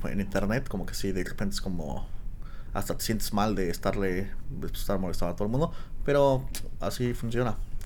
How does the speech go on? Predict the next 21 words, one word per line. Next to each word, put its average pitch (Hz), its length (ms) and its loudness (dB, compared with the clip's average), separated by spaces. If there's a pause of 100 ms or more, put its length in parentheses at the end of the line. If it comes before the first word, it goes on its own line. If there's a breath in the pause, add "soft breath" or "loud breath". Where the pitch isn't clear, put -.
(140)
Si - 100 0
no - 80 2
estás 110 240 -2
enfrente 101 320 0
de 110 60 4
ellos, 110 120 0
no 107 100 0
puedes 101 180 0
ver 107 140 0
si - 80 0
están 107 180 0
ocupados 98 400 0
o - 20 0
no, 98 120 0
entonces - 200 -2
nada 101 120 0
más 104 260 -4
los - 160 -2
mensajeas 95 480 -2
a - 40 -4
todos. - 320 -4